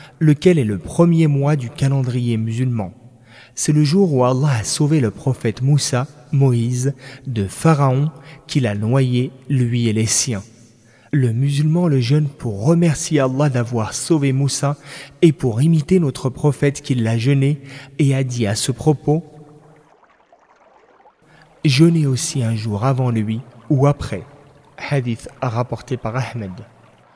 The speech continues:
Quand on le questionna sur ce que rapporte le fait de le jeûner, il répondit, « Il est la cause de la rémission des péchés de l'année écoulée. » Hadith rapporté par Muslim. Deuxièmement,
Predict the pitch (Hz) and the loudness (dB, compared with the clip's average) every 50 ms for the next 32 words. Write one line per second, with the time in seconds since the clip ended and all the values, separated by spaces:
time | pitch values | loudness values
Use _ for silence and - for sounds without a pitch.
0 | _ _ _ _ _ _ - - 165 165 160 - 143 123 117 110 101 - - - | _ _ _ _ _ _ -6 -4 -2 -2 -2 -4 -4 -2 -2 -2 -4 -6 -2 0
1 | 160 147 - - - 151 151 156 165 151 - - - 117 - - 127 - - 120 | 0 0 0 0 -2 -2 0 0 0 -2 -2 -4 -8 -6 -6 -6 -6 -4 -2 -2
2 | 113 131 139 - - 170 156 - - - 127 113 110 107 - - 156 156 - - | 0 0 -2 0 0 0 0 0 -2 -4 -4 -2 -2 -4 -4 -2 -2 -2 -2 -2
3 | 120 104 104 101 104 101 101 107 127 135 135 131 131 139 139 - - - - - | -4 -4 -2 -2 -2 -2 -2 0 2 2 2 2 2 0 -2 -4 -10 -20 -20 -20
4 | - - _ - 160 131 113 110 104 - 147 147 - - 143 139 127 120 135 147 | -20 -12 _ 0 0 2 2 2 2 2 2 2 2 0 -2 0 0 0 -2 -2
5 | 156 - - - - _ _ _ _ _ _ _ _ _ _ _ _ _ _ _ | -4 -6 -10 -20 -20 _ _ _ _ _ _ _ _ _ _ _ _ _ _ _
6 | _ _ _ _ _ _ _ _ _ _ _ _ _ _ _ 170 147 131 131 127 | _ _ _ _ _ _ _ _ _ _ _ _ _ _ _ 0 0 2 2 0
7 | 123 117 110 - - - 160 170 156 - 143 113 104 101 95 - 127 135 147 147 | 0 -2 -2 -4 -2 -2 0 0 -2 -2 -4 -4 -4 -4 -4 -2 -2 0 0 0
8 | 135 - - - 156 147 143 123 120 117 - - 123 113 - - 135 127 127 120 | -2 -4 -4 -4 -4 -4 -2 -2 -4 -4 -2 -2 -2 -2 -2 -2 -2 -2 -2 -2
9 | 113 113 117 113 113 110 107 - - 151 135 120 107 95 - - - - - - | -2 -2 -2 -2 -2 -4 -6 -4 -2 -2 0 0 -2 -4 -6 -12 -20 -20 -20 -20
10 | - - - - - - - 143 127 127 123 120 - - 117 120 120 120 - 117 | -20 -20 -20 -14 -8 -4 -2 -2 -2 -2 -4 -4 -4 -4 -4 -4 -4 -4 -4 -6
11 | - - - 127 - - 120 113 127 143 139 - - - 123 98 90 92 98 - | -8 -6 -6 -6 -4 -4 -4 -2 -2 -2 -2 -4 -6 -8 -10 -10 -12 -12 -14 -18
12 | - - - _ _ _ _ _ _ _ _ _ _ _ _ - 151 135 131 151 | -20 -20 -20 _ _ _ _ _ _ _ _ _ _ _ _ -4 -2 2 4 4
13 | 139 123 131 143 135 135 131 127 127 127 131 139 143 | 4 4 4 2 2 4 2 2 0 0 -2 -2 -4